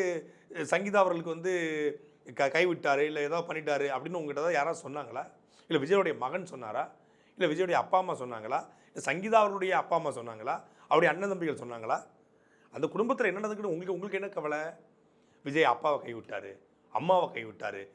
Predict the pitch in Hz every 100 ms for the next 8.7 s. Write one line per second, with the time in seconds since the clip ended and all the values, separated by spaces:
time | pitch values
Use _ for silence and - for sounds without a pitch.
0 | _ - 131 196 196 160 120 117 - 101
1 | 101 98 _ _ 180 214 185 - 123 113
2 | - 104 107 - _ _ _ _ _ _
3 | 123 165 190 190 214 226 165 180 175 190
4 | 170 151 143 131 131 175 175 196 185 180
5 | 170 170 170 139 127 117 156 117 - _
6 | _ - 143 139 160 202 226 220 247 269
7 | - - _ 147 190 190 208 254 180 214
8 | 214 214 214 202 180 160 135